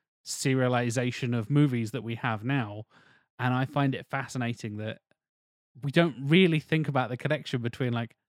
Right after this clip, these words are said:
they were doing that thirty years ago with Godzilla and all his mates, and even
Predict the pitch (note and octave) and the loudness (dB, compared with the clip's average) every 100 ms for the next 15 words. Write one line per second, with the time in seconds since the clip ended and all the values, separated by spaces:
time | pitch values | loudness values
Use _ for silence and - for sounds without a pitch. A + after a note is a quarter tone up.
0 | _ _ _ _ _ _ - F#3+ F3+ G3 | _ _ _ _ _ _ -4 0 4 6
1 | F3 D#3 - F3 E3+ D#3 D3+ D#3+ D3 C3+ | 6 4 2 4 4 4 4 2 2 2
2 | B2+ A#2 C3+ B2+ C#3+ C3 C3 C3+ C3 B2 | 2 2 0 0 -2 0 -2 0 2 2
3 | A#2+ A#2 A2+ B2 A2+ - - - - C3+ | 0 -2 -4 -4 -4 -10 -20 -20 -6 2
4 | D#3 C#3+ C#3 | 4 4 4